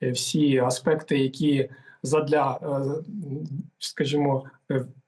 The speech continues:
того, щоб реалізувати якісь політичні цілі, противник, е, залучив велику кількість особового складу на штурмові дії населеного пункту. І незважаючи на те, що ми проводили стабілізаційні дії,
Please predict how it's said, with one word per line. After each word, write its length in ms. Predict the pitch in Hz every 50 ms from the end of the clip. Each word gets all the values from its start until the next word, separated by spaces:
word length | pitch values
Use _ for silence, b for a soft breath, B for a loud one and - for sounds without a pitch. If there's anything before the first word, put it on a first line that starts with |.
| - _ _
того, 280 | - 185 180 156 160 156
щоб 240 | - - 175 147 165
реалізувати 640 | 165 156 151 160 156 160 160 160 160 160 - 156
якісь 280 | 143 135 - 180 135 -
політичні 680 | - - 151 156 151 151 - 156 - - - 143 139
цілі, 280 | - - 175 147 139 135
противник, 560 | - - - - 170 147 143 135 131 - B B B B B B _ -
е, 200 | 131 131 131 127 127
залучив 640 | 127 127 147 156 160 165 165 165 - 185 147 131
велику 380 | 131 151 156 160 156 160 151 131
кількість 480 | - - 139 135 - 147 135 - -
особового 400 | - - 156 139 135 143 139 143
складу 520 | 135 - - 156 151 143 135 123 131 123 B B B B B B B B B B
на 120 | - 151 143
штурмові 460 | - - 160 151 147 147 143 147 147
дії 220 | 143 147 151 151
населеного 560 | 147 147 139 - - 151 147 147 151 156 160 160
пункту. 380 | - 220 202 185 - - 135
І 80 | 131 127
незважаючи 580 | 135 135 131 139 143 143 151 143 135 - -
на 100 | 143 135
те, 140 | 135 - 143
що 180 | 139 - - 135
ми 80 | 139
проводили 480 | 139 - 143 139 143 143 139 135 135 135
стабілізаційні 880 | 131 - - 139 135 143 139 135 135 143 135 - - 151 139 135 135 131
дії, 400 | 131 151 156 147 135 131 127